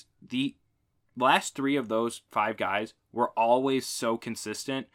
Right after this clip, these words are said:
And then to get the younger guys around them too, and Garrett Crochet too, since he left the third game of the Wild Card Series with elbow inflammation, which usually symbols Tommy John, Rick, Rick Hahn has since come out and said,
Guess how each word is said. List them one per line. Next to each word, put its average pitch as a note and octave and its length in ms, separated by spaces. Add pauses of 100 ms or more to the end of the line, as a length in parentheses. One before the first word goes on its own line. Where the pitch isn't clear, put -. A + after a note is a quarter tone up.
(260)
And B2+ 120
then B2 120
to B2 140
get A#2+ 400
the B2+ 120
younger G#2+ 340
guys A2+ 300
around G2 280
them G2+ 140
too, G#2+ 460
and G#2+ 160
Garrett C#3 240
Crochet A2 480
too, G#2+ 340 (500)
since - 460 (140)
he D3 200
left C#3+ 420 (180)
the B2 200
third C3+ 280
game B2+ 160
of A2+ 40
the A2+ 60
Wild A2+ 240
Card A2 180
Series G#2+ 380
with G#2 220 (100)
elbow A2+ 300
inflammation, G2+ 520
which G2 220
usually A2 460 (100)
symbols G#2+ 400 (220)
Tommy G#2 360
John, F#2 340 (400)
Rick, A#2+ 240 (300)
Rick C#3 260
Hahn B2 280
has A2+ 160
since A#2+ 240
come A#2 140
out G#2+ 140
and G#2 120
said, G2+ 340